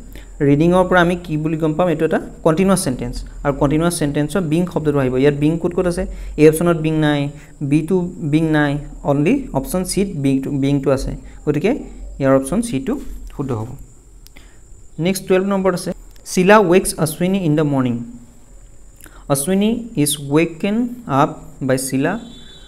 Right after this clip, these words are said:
অৰ অশ্বিনী ইজ ৱেকেন বাই শিলা ইন দ্য মৰ্ণিং।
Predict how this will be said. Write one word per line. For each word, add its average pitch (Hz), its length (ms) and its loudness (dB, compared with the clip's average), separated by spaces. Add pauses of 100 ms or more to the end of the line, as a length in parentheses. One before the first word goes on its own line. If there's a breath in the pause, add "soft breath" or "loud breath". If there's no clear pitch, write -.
(240 loud breath)
অৰ 135 320 2
অশ্বিনী 175 580 0
ইজ 143 220 0
ৱেকেন 139 400 0 (280)
বাই 131 220 0
শিলা 151 340 0
ইন 147 140 0
দ্য 131 80 0
মৰ্ণিং। 131 400 -2